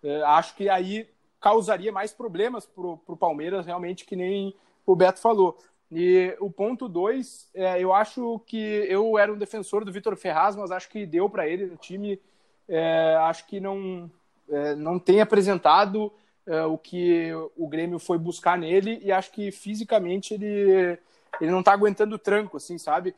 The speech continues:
O Grêmio talvez precise de alguém mais rápido pra recompor por ali. É, uma é de lamentar que o Orejuela não ficou, né? É a opção que o Grêmio tem é o Wanderson, que é um garoto que tem mostrado qualidade.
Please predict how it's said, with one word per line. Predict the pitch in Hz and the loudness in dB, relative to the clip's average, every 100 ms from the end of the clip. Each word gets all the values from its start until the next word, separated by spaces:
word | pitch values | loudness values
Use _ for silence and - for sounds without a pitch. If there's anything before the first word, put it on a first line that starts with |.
| _ _ - | _ _ -20
O | 147 151 | -20 -16
Grêmio | 151 170 175 | -10 -8 -4
talvez | 190 185 | -2 -2
precise | - 202 190 | -4 -8 -4
de | |
alguém | 196 185 | -2 -2
mais | 202 196 170 | -2 -2 -2
rápido | 170 196 196 | 0 -2 -4
pra | 190 175 | -8 -8
recompor | 175 - 175 - 202 | -8 -10 -8 -4 -4
por | 190 196 | -2 -4
ali. | 165 185 233 _ _ _ _ 202 | -4 -4 -8 _ _ _ _ -4
É, | 175 180 170 160 156 _ _ - | 2 2 4 2 0 _ _ -12
uma | 233 254 214 185 165 165 _ _ | 0 2 2 2 -2 -6 _ _
é | 185 | -14
de | 165 | -8
lamentar | 208 208 196 185 185 190 | -6 -6 -8 -6 -2 -4
que | - 180 | -6 -12
o | 175 | -10
Orejuela | 180 170 170 175 175 | -10 -8 -6 -6 -8
não | 170 | -12
ficou, | 190 190 - 180 233 - _ _ _ | -14 -14 -2 0 0 -2 _ _ _
né? | 156 185 220 _ _ _ | -8 -8 -8 _ _ _
É | 180 | -4
a | 220 | -2
opção | 233 - 208 214 | -2 -6 -8 -8
que | - 196 | -12 -14
o | 190 | -10
Grêmio | 185 190 | -8 -10
tem | 185 180 | -8 -6
é | 180 | -6
o | 190 | -6
Wanderson, | 165 190 233 254 - 247 | -6 -6 -8 -10 -12 -14
que | - 262 | -10 -2
é | 233 | -2
um | 233 233 | -2 0
garoto | 214 208 202 208 | 2 2 2 -2
que | 220 | -10
tem | 190 214 | -8 -6
mostrado | 247 226 - 196 214 | -6 -10 -6 -4 -4
qualidade. | - 202 180 156 202 233 233 | -4 -6 -2 -2 -2 -4 -12